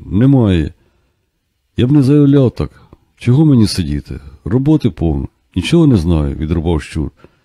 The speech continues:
"Мужик загинається з невідомих причин. Сідає і чекає. Усі, значить, усі". Зіткнувши, Ілля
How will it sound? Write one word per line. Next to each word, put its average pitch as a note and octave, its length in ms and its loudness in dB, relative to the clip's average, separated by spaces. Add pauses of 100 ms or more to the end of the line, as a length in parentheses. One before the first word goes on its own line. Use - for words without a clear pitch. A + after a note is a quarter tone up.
(240)
"Мужик C#3+ 240 2
загинається F#2 840 -2
з C#2 40 -10
невідомих F#2 540 0
причин. D2 400 -6
Сідає C3+ 360 0
і - 40 0
чекає. D#2 440 -6
Усі, E2+ 440 -2
значить, D#2+ 420 -2
усі". C2+ 360 -12 (920)
Зіткнувши, B2+ 520 2
Ілля G2+ 200 4